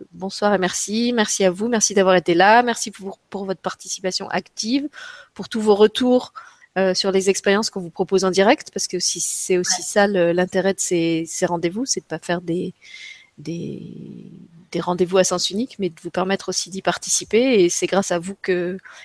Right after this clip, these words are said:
Speaker 1: l'émission vit et que la chaîne vit. Euh, je remercie encore tous les gens qui continuent à s'inscrire à, à De Terre et d'Étoiles, où pourtant je fais pas d'émission souvent,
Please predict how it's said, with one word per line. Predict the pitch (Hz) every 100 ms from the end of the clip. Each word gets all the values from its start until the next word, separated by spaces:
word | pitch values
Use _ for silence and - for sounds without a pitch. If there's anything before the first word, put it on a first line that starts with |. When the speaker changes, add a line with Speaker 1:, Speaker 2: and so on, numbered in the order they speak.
| -
Speaker 1:
l'émission | 214 220 - 190
vit | 190 214 302
et | 254
que | -
la | 185
chaîne | 185 196 180
vit. | 170 190 285 - - - - - - - -
Euh, | 180 175 170 180 180 175 165 165 165 165 170 - - _ -
je | 175
remercie | 190 196 -
encore | 226 240 -
tous | 254
les | 226
gens | 214 240
qui | 311 269
continuent | 202 - 214
à | 208
s'inscrire | 202 196 - 208
à, | 185 170
à | 135
De | 175 185
Terre | 208
et | 196
d'Étoiles, | 185 202 226
où | 233
pourtant | - -
je | 214
fais | -
pas | 220
d'émission | 220 233 220 220
souvent, | - 196 214